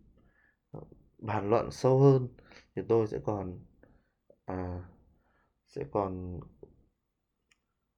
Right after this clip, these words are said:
có nhã hứng để mà <laughs> hầu chuyện quý vị về những cái vấn đề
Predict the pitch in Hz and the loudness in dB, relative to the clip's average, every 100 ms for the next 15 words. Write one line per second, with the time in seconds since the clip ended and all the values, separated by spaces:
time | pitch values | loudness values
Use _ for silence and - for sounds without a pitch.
0 | _ - 101 117 139 123 151 - 95 - | _ -8 -4 -4 -4 -6 -8 -10 -10 -10
1 | - 95 92 92 - - - - _ _ | -12 -8 -6 -8 -10 -20 -20 -20 _ _
2 | _ _ - 104 98 92 127 107 - - | _ _ -10 0 0 2 0 0 -2 -12
3 | - 107 110 - - 92 92 90 80 113 | -6 -6 -2 -4 -6 -8 -4 -4 -6 -6
4 | 98 107 110 104 92 | -6 -6 -2 -2 -2